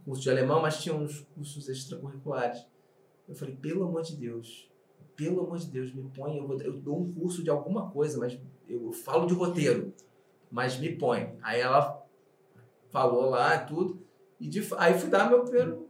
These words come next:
meu primeiro curso, e aí eu gostei demais de dar, né, de ministrar um, esse curso. As pessoas me de-, assim, deram um feedback super positivo, e aí,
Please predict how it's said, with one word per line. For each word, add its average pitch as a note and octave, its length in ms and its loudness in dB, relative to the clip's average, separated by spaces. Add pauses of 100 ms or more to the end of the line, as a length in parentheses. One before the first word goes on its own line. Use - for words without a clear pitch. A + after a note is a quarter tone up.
meu F#3 220 0 (140)
primeiro F3+ 260 -2
curso, G3+ 540 -6
e E4 120 -6
aí D4+ 200 6
eu B3+ 180 2
gostei - 440 -2
demais G3+ 800 2 (140)
de C#3+ 160 -12
dar, A2+ 440 -2 (680)
né, C#3+ 240 0
de C3+ 120 -4
ministrar A#2 460 -6
um, A2 100 -8 (100)
esse A2 320 -10
curso. E3+ 460 -8 (280)
As E3 200 0
pessoas B2+ 720 -4
me B2 100 -10
de-, B2+ 220 0 (260)
assim, A#2 220 -8
deram C3 240 0
um C3+ 40 -8
feedback B2 480 0
super G3 420 -4
positivo, D3 600 -6 (800)
e D#3+ 160 2
aí, F3+ 480 4